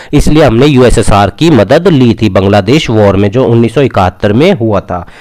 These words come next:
At the same time, यूएस goods and services, अ, जो हमारे साथ थे, वो सही से नहीं बनने पड़े, लगे यूएसए के जो हमारे साथ रिलेशन थे। क्यों? क्योंकि यूएसए समझ गया था कि इंडिया ने किसका दामन थाम लिया है,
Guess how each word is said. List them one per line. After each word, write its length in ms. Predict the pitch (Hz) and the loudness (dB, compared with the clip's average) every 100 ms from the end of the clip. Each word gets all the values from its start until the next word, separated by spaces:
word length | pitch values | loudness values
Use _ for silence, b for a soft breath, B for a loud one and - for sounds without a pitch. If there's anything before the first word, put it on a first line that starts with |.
| B B | B B
At 140 | 139 151 | -2 0
the 260 | 202 - | -2 0
same 200 | 180 185 | 0 0
time, 320 | 175 147 175 190 B B B B 131 | 2 2 2 0 B B B B 0
यूएस 340 | 143 180 - | 2 2 0
goods 360 | - 131 180 - | -4 0 0 2
and 160 | 160 | 0
services, 540 | - 127 127 - 170 - - - - | 0 0 0 0 -2 -4 -8 -10 -4
अ, 60 | 135 | -4
जो 540 | 113 139 135 123 - - | 0 2 2 0 -4 -8
हमारे 360 | 110 120 113 117 | -2 0 0 -2
साथ 220 | 120 117 | 0 -2
थे, 220 | 113 139 | 0 0
वो 400 | 151 131 151 - - | 2 2 2 0 -4
सही 320 | - 110 107 | -4 -2 -2
से 220 | - 170 | -2 0
नहीं 280 | 180 104 110 | 0 0 0
बनने 260 | 107 107 113 | 0 -2 0
पड़े, 320 | 117 135 143 | 0 0 0
लगे 380 | 123 117 117 156 | 2 2 2 2
यूएसए 480 | 151 - 104 117 | 0 -2 -2 -4
के 100 | 110 | -4
जो 140 | 113 117 | -2 0
हमारे 180 | 104 101 | 0 -2
साथ 180 | 120 113 | -2 -2
रिलेशन 440 | 110 110 104 117 127 | -2 -2 -2 -2 -2
थे। 80 | 147 | -2
क्यों? 240 | 156 180 | 0 0
क्योंकि 320 | 131 110 123 | 0 -2 2
यूएसए 300 | 113 107 123 | 2 0 -2
समझ 340 | - 110 117 110 | -2 0 0 0
गया 200 | 107 98 | -2 0
था 140 | 113 | 0
कि 160 | 123 131 | 0 -2
इंडिया 220 | 110 110 | -2 -2
ने 100 | 117 | -2
किसका 320 | 110 - 113 | -6 -2 -2
दामन 320 | 110 113 120 | 0 0 0
थाम 240 | 120 117 120 | 0 -2 0
लिया 220 | 135 143 | 2 2
है, 200 | 180 | 2